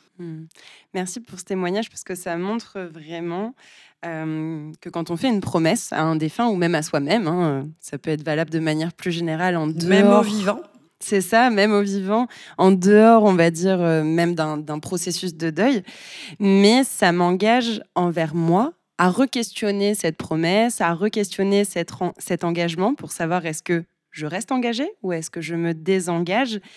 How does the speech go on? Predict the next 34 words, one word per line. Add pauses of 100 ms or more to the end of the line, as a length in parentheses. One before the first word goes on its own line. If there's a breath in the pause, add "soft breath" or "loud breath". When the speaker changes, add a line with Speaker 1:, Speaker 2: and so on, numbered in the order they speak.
(320 loud breath)
Speaker 1:
Parce
que
la
vie,
elle
est
mouvante,
elle
est
impermanente.
Tu
l'as
vraiment
bien
illustré
dans
cet
exemple. (680 loud breath)
Et
l'impermanence,
c'est
aussi
l'un
des
enseignements
du
deuil, (140)
euh,
qui,
moi,
me
tient
à
cœur